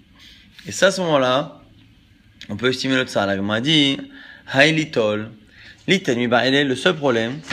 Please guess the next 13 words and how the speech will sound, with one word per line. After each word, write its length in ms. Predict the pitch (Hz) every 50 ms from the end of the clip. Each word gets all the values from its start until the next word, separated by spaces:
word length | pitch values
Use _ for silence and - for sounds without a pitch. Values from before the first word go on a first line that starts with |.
| - - - - - - - -
c'est 180 | - - - 151
l'expression. 540 | 156 151 - - 165 156 - 180 180 220 - - - - - - - - - -
Dans 80 | - 127
la 60 | 131
Mishnah, 180 | 131 135 170 170
c'est 100 | - 147
marqué 240 | 131 131 147 165
Kada 260 | 160 - 156 143 151 -
Adam, 600 | - - 139 135 135 131 127 120 110 101 92 104 104 - - - - - - - - -
Kayotse 400 | - 139 135 147 147 - - 165
Bazer 420 | 151 151 143 120 135 175 175 151
Otse 200 | 160 160 - -
litol. 460 | 143 143 135 - - 127 110 98 90